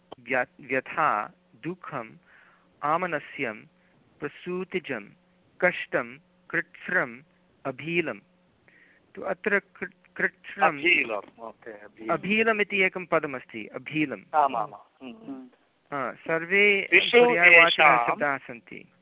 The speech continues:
Speaker 1: हम्म, तत्र
Speaker 2: त्रिषु
Speaker 1: तस्मिन्, आ, त्रिषु येषां, हा, भेदिगामि, भेदिगामि इत्युक्ते विशेषणं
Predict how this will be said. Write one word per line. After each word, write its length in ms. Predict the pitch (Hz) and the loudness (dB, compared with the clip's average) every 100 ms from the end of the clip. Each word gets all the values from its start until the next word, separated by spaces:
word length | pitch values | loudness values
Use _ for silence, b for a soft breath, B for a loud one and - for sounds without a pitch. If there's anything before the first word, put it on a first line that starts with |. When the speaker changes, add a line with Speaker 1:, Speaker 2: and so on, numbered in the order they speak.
| _ _ _ _ _ _ _ _ - | _ _ _ _ _ _ _ _ -20
Speaker 1:
हम्म, 160 | 139 120 | -20 -18
तत्र 300 | - - 175 | -10 -2 -2
Speaker 2:
त्रिषु 540 | - 208 202 196 - | 0 4 4 4 4
Speaker 1:
तस्मिन्, 460 | 208 220 208 175 190 _ _ _ _ _ _ _ _ _ _ - | 4 4 0 -6 -10 _ _ _ _ _ _ _ _ _ _ -8
आ, 100 | 143 | -8
त्रिषु 480 | - 160 - 214 190 | -4 -4 -2 0 2
येषां, 460 | 180 - 175 165 | 2 0 0 0
हा, 400 | 165 - 151 127 | -4 -10 -6 -6
भेदिगामि, 840 | - 135 151 170 175 156 151 147 123 | -6 -4 -2 0 -2 0 -2 -2 -4
भेदिगामि 640 | 135 165 185 185 180 190 | -2 -2 0 0 0 0
इत्युक्ते 460 | 185 196 - 220 269 _ _ _ _ _ _ _ - | -4 -8 -4 -4 -4 _ _ _ _ _ _ _ -20
विशेषणं 600 | 143 165 156 185 160 | -10 -6 -4 -2 -4